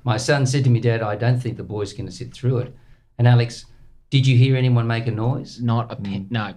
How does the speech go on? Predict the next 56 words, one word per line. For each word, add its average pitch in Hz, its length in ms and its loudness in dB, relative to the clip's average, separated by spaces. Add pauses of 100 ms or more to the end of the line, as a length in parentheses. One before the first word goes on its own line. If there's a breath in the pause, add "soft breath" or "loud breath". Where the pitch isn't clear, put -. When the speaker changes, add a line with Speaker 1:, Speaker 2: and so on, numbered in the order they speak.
Speaker 2:
You 120 160 -2
could 131 140 -2
have 123 80 -4
heard 117 180 0
the 113 60 -10
proverbial 110 480 -4
pin 117 240 2
drop, 113 380 -2
and 110 180 -4
the 107 40 -10
photos 110 580 -2
that 104 80 -14
came 107 260 -8
out 101 140 -10
afterwards 101 380 -10
by 104 160 -8
the 101 60 -10
photographers 98 560 -12
showed 101 480 -8 (260 soft breath)
this - 200 -8
absolute 110 560 -12
rapture 107 420 -8
and 101 100 -14
interest 104 320 -10
and 101 80 -10
attention 104 520 -10
as 98 160 -10
some 101 320 -12
misty-eyed 98 680 -4
students 95 460 -8
even, 92 340 -10
which 90 240 -12
was 98 160 -12
very 104 260 -8
rewarding. 98 600 -6
Speaker 1:
There 135 120 -2
was 123 140 0
a 110 60 -6
tear 131 340 -4
rolling 113 320 -2
down 104 220 -6
the 104 100 -8
eye 104 220 -4
of 95 80 -8
one 107 140 -8
of 95 60 -14
the 95 60 -14
senior 104 380 -8
Speaker 2:
Yeah. - 0 -
Speaker 1:
C 107 160 -6
E 101 160 -2
Os 101 320 -6
that - 80 -20
the 95 40 -12
photographer 98 560 -10
took. 127 360 -6